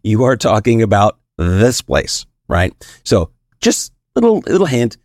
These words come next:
just let the insurance agent or broker know, have them listed on there. They can have the address listed. It could also say, you know, "also known as," A K A. Um, it could be in the policy notes, just somewhere. If you have more than one address, be sure that you have that listed on there as well.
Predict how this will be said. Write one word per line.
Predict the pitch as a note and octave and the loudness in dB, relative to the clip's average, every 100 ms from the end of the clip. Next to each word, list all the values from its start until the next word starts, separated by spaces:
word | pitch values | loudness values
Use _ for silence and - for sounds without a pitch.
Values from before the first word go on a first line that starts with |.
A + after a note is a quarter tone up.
| _ - | _ -10
just | - - - | -10 -10 -2
let | D3+ D#3+ | -2 0
the | F#3+ | 2
insurance | F3+ E3 D#3+ D3+ | 0 2 0 2
agent | D#3 D#3 | 2 2
or | D3+ | 2
broker | C#3 D3+ | 2 2
know, | B2+ A2 | 2 0
have | G2 G#2 A2 | 0 0 2
them | C3+ C3+ | 2 2
listed | A2+ - A#2 | 2 2 2
on | G#2 | 2
there. | G2+ G2+ - _ _ | 0 -2 -6 _ _
They | A2 | 0
can | G2+ G#2+ | 2 0
have | F#2+ F2+ | 0 0
the | |
address | F2+ F#2 E2+ C3+ | 0 -2 0 0
listed. | D3+ - C3+ | 0 2 0
It | A#2 | 0
could | G#2 | 2
also | G#2 G2 G2+ | 2 0 0
say, | F#2 F#2 F2+ - | 0 0 -2 -2
you | F#2 | 0
know, | E2 D2 | 0 0
"also | F#2+ F2 - E2 | 0 0 0 0
known | E2+ G2+ | 0 0
as," | C#3+ C#3 C3+ F2 | 0 0 0 0
A | F#2 | -2
K | - F#2+ C3 D#3 D3 | 0 2 2 2 0
A. | C#3 - _ _ - | -2 -6 _ _ -2
Um, | E2+ E2+ - | 0 0 -2
it | G2 | -2
could | G2 | 0
be | F#2 F2 | 0 2
in | F2 | 0
the | |
policy | E2 D#2+ E2 F2 | 0 0 0 2
notes, | A2+ D3 D3 | 2 2 0
just | - C#4+ - - | 0 -2 -2 -10
somewhere. | - - - D#3 D3 A2 F#2 F2+ E2+ _ _ _ - | -8 -4 -2 2 2 2 0 -2 -6 _ _ _ 0
If | E3+ E3 | 0 2
you | D#3+ | 2
have | D3 C3 B2+ | 2 2 2
more | A#2 A#2 | 2 2
than | B2 A2 | 2 2
one | G#2+ | 2
address, | G#2 G2 F#2 - - - | 2 0 0 -4 -8 -2
be | G2 G#2 | 0 2
sure | - G2 | 2 2
that | F#2 E2+ | 2 0
you | F2+ | 0
have | F2 F2 | 0 -2
that | F2 B1+ | -2 -2
listed | E2 E2+ E2+ | -2 -2 0
on | D#2+ D2+ | 0 0
there | D#2+ C#2+ | -4 -4
as | C#2+ | -6
well. | C#2+ C2 G1+ | -4 -4 -6